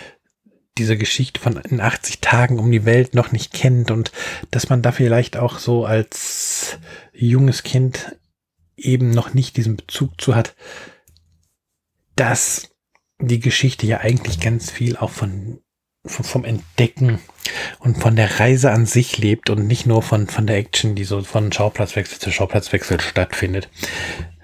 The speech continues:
Dementsprechend scheint es zumindest bei der ganz jungen F-, Zielgruppe zu funktionieren, dieser Ziel-, äh, dieser schnelle Szenenwechsel. Mich persönlich hat der echt etwas,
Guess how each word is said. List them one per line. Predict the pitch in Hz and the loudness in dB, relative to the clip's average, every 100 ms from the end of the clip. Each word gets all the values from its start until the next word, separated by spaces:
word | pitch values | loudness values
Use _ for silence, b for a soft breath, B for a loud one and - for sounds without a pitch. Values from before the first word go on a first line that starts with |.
| B B B B _ - | B B B B _ -4
Dementsprechend | 135 113 - 151 147 - 143 139 120 | -2 0 2 4 2 2 0 0 -2
scheint | - 143 147 | 2 2 2
es | - | -2
zumindest | - 131 151 139 - 117 - - | -2 2 4 2 0 -4 -4 -2
bei | 117 | 2
der | 120 | 2
ganz | 123 165 165 107 | 4 4 4 0
jungen | 107 104 | -2 -4
F-, | - - - - - - | -8 -10 -10 -12 -18 -10
Zielgruppe | - 135 127 117 117 | 2 2 4 0 -4
zu | - 127 | -2 -2
funktionieren, | 123 123 - 107 123 127 | 0 -2 -2 0 2 2
dieser | 117 110 | 2 -2
Ziel-, | - 117 - 123 | 0 -2 -2 -2
äh, | 110 110 | 0 0
dieser | 113 113 110 | 0 0 0
schnelle | - 120 117 110 - | 0 0 2 0 -4
Szenenwechsel. | - 117 117 110 - - 110 B B B - | 0 2 4 2 0 -2 -4 B B B -2
Mich | 117 - - | 0 2 0
persönlich | 104 113 117 113 - | 0 2 2 2 0
hat | - | 0
der | 113 - | 0 0
echt | - - - B B B B B - _ | -6 -8 -16 B B B B B -20 _
etwas, | - - - 95 - - | -4 -4 -2 -4 -4 -12